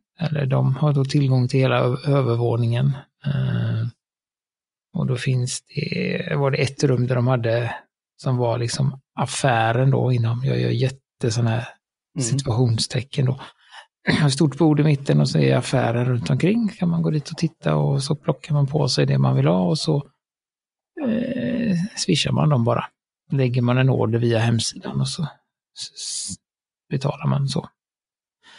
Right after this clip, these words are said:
Speaker 1: Så det var ju väldigt smidigt, och sen så hade de då ett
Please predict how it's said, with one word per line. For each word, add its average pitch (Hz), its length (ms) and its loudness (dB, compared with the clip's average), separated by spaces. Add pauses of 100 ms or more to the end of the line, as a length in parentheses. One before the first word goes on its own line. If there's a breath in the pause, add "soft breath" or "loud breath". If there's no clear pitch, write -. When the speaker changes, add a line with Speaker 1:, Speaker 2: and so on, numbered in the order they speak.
(240 soft breath)
Speaker 1:
Så - 160 -4
det 151 140 2
var 165 120 4
ju 170 60 4
väldigt 139 280 2
smidigt, 135 600 0
och 131 80 0
sen 135 200 2
så 135 200 -2
hade 135 200 0
de 135 160 2
då 135 200 0
ett 127 160 -4